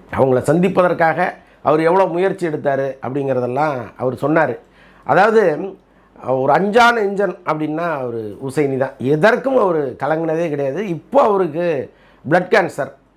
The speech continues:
அஹ், வாழ்க்கையை வந்து ரொம்ப இறுதி கட்டத்துல அவர் இருக்காரு. இருந்தாலும் அவருடைய கான்ஃபிடென்ட் வந்து உலகத்துல எவனுக்கும் கிடையாதுன்னு நான் ரொம்ப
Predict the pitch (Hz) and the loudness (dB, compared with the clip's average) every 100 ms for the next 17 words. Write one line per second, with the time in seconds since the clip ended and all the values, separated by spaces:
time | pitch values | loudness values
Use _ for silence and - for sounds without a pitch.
0 | _ _ - 123 123 117 147 196 196 190 | _ _ -4 -2 -2 2 2 2 0 0
1 | 170 165 165 196 170 147 180 160 175 226 | 2 0 -2 -2 -2 -2 0 2 4 2
2 | 220 175 160 147 160 147 135 143 160 165 | 2 0 -2 0 0 0 0 -2 -2 0
3 | 143 147 - - - _ 151 233 285 294 | 0 0 -4 -10 -20 _ 2 4 4 4
4 | 240 247 247 185 160 147 - 202 277 214 | 4 4 2 0 0 -4 -2 0 0 -2
5 | 208 170 151 139 180 143 156 160 165 156 | -2 -2 -4 -4 -4 -2 -2 -2 -2 -2
6 | 110 117 151 196 233 226 226 185 143 135 | -2 2 2 4 2 0 0 -2 -2 -4
7 | 143 127 139 131 113 90 - 127 127 107 | -2 -2 -4 -6 -6 -10 -8 -2 0 -2